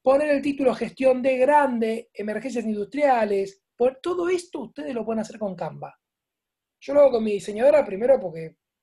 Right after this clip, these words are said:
no tengo tiempo para hacerlo, yo estoy para gestionar otras cosas. Y además porque me gusta trabajar con mi equipo de diseño.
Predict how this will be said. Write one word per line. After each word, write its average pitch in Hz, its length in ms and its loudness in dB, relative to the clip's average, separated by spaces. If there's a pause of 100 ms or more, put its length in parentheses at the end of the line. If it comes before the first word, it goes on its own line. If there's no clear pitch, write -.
(800)
no 220 140 -10
tengo 247 240 -2
tiempo 226 300 -4
para 160 160 -12
hacerlo, 160 280 -12
yo 202 120 -14
estoy 240 160 -14
para 208 200 -2
gestionar 196 380 -8
otras 190 240 -6
cosas. - 480 -6 (460)
Y 175 60 -8
además 190 200 -2
porque 254 200 -2
me 190 80 -4
gusta 208 220 -6
trabajar 180 300 -4
con 180 120 -6
mi 170 60 -10
equipo 175 260 -8
de 170 80 -6
diseño. 165 460 -6